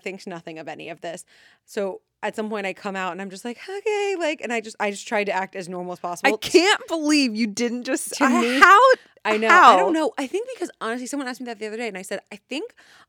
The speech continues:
Speaker 1: I was still in, like, kind of shock that I was like, "I don't wanna tell him if it's not true." Like, I don't want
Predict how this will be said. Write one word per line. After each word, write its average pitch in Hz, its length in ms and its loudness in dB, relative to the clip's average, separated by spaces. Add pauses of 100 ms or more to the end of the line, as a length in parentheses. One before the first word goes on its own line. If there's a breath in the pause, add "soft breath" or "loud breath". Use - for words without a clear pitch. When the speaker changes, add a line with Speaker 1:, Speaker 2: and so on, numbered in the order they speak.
Speaker 1:
I 208 140 2
was 233 140 -6
still 226 200 -4
in, 214 140 -4
like, 190 160 -6
kind 202 260 -4
of 180 60 -12
shock 196 380 -6
that 214 120 -6
I 185 80 -2
was 196 100 -6
like, 208 140 -12
"I 190 100 -8
don't 262 100 -6
wanna 294 120 -6
tell 208 240 -10
him 226 180 -8
if 202 100 -10
it's 180 160 -12
not 190 260 -8
true." 180 420 -8
Like, 196 220 -4
I 185 80 -2
don't 185 180 -8
want 190 260 -6